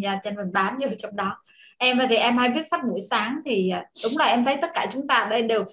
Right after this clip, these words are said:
có một cái công việc nào đó, như em với chị cũng đều có một cái công việc và mình dành thêm thời gian, quỹ thời gian để mình viết sách thôi. Thì thường em hay viết sách lúc năm rưỡi, em hay book lịch cố định cứ năm rưỡi cho đến bảy giờ, cứ đúng khung thời gian đó. Có những cái giai đoạn mà con em nghỉ hè thì em sẽ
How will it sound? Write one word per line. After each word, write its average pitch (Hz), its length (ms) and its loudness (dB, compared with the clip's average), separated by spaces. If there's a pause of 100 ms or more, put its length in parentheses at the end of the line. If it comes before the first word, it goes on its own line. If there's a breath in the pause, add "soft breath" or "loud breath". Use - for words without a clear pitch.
có 262 100 0
một 294 180 -2
cái 269 80 0
công 247 260 2
việc 208 220 4
nào 185 120 0
đó, 185 320 0
như 262 80 2
em 233 200 2
với 254 140 2
chị 185 220 -4
cũng 202 120 -10
đều 220 160 0
có 208 100 -6
một 240 160 -8
cái 247 120 -8
công 220 180 -6
việc 185 240 -4 (360 soft breath)
và 208 80 -6
mình 190 200 0
dành 190 300 2
thêm 220 200 -4
thời 202 220 0
gian, 208 260 0 (180)
quỹ 196 260 0
thời 214 160 0
gian 196 240 0
để 185 60 -6
mình 185 160 -4
viết 214 120 -6 (100)
sách - 180 -2
thôi. 233 100 -6 (220)
Thì 214 140 0
thường 208 180 0
em 214 220 0
hay 214 120 -2
viết 240 200 -6
sách 285 180 -4
lúc 262 100 -10
năm 214 280 0
rưỡi, 196 280 -2 (360 soft breath)
em 214 140 -4
hay 220 120 2
book 269 180 0
lịch 240 220 0
cố 220 140 2
định 247 180 4 (240)
cứ 247 60 -2
năm 233 320 0
rưỡi 190 260 -4
cho 233 80 0
đến 226 180 -2
bảy - 220 -2
giờ, 196 260 0
cứ 240 80 -2
đúng 233 200 4
khung 226 240 0
thời 185 160 -4
gian 190 220 -2
đó. 190 220 -4 (400)
Có 226 120 0
những 254 200 0
cái 247 160 0
giai 220 180 2
đoạn 185 240 -2
mà 185 120 -4
con 202 140 2
em 208 160 -4
nghỉ 190 240 0
hè 190 220 0
thì 185 60 -6
em 202 240 -6
sẽ 214 380 -4